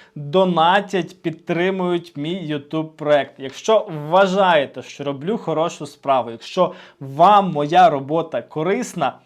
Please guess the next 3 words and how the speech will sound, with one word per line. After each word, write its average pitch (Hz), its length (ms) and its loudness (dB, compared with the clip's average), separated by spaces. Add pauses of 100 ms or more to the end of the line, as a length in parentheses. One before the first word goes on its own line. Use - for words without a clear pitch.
(340)
задонатьте, 233 960 4
підтримайте 233 1080 -2
мій, 190 460 -4